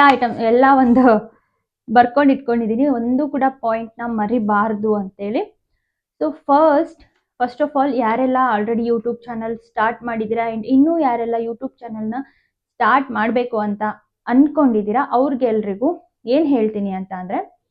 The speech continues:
ತುಂಬಾ ಜನಕ್ಕೆ ಈ ಒಂದು ರೂಲ್ಸ್ ಗೊತ್ತೇ ಇಲ್ಲ. YouTube ರೂಲ್ಸ್ ಬಗ್ಗೆ ಫಸ್ಟ್ ಮಾತಾಡ್ತೀನಿ,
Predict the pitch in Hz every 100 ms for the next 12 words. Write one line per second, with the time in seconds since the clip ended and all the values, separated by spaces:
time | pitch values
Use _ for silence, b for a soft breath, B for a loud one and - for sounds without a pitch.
0 | _ _ _ _ _ 320 381 370 339 262
1 | 226 220 240 269 302 254 226 214 220 254
2 | - - 190 _ 233 233 196 190 - 240
3 | 311 294 320 214 240 247 - 214 254 349
4 | 262 262 254 208 190 202 196 - 233 440